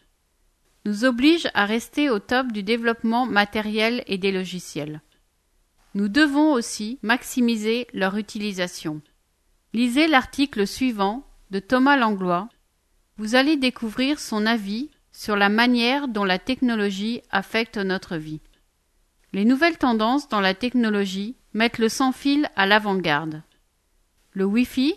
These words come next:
est accessible partout. Dans la rue, les restaurants,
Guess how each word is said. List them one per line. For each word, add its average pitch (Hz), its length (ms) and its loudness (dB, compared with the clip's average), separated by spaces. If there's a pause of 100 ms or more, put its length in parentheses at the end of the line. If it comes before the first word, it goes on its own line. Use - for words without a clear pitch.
(260)
est 202 160 -8
accessible 254 720 -2
partout. 185 500 -6 (800)
Dans 196 180 -2
la 196 140 4
rue, 233 380 -4 (240)
les 185 100 -2
restaurants, 202 720 -2